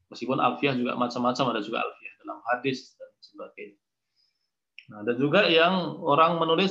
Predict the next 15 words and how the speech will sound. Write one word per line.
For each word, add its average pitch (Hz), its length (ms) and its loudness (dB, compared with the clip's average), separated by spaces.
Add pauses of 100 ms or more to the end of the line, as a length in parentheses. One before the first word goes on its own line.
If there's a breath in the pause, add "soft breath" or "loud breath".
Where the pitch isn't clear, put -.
ulama 147 320 6
menulis 151 320 2
itu 151 160 -2
untuk 170 640 -2 (320)
sebaliknya 156 800 2 (480)
mensarah, 143 1040 2 (880)
mensarah 123 800 2
karya-karya 120 720 0
yang 123 240 -2
terlalu 123 480 6
ringkas. - 640 -2 (1080)
Nah, - 320 -18
ya 104 160 -8
kan, 120 160 -4
misalkan 127 560 0